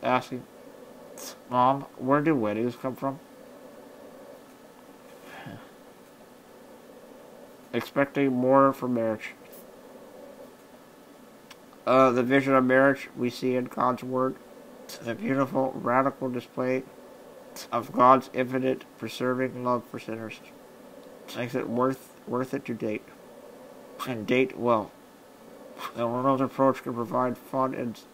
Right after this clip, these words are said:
fun and sex and children, and eventually even some level of commitment, but it cannot lead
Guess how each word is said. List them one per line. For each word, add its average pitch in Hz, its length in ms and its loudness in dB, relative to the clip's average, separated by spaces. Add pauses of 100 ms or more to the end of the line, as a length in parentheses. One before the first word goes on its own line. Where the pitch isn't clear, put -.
(1040)
fun 127 500 4
and 110 180 -2
sex - 460 -4
and 113 160 -4
children, 117 540 -4
and 113 180 -6 (300)
eventually 123 580 -4 (800)
even 131 300 0
some 127 340 -2
level 131 340 2
of 120 160 0 (240)
commitment, 127 460 -4 (1040)
but 131 160 0
it 120 100 -2
cannot 131 340 4
lead 127 380 2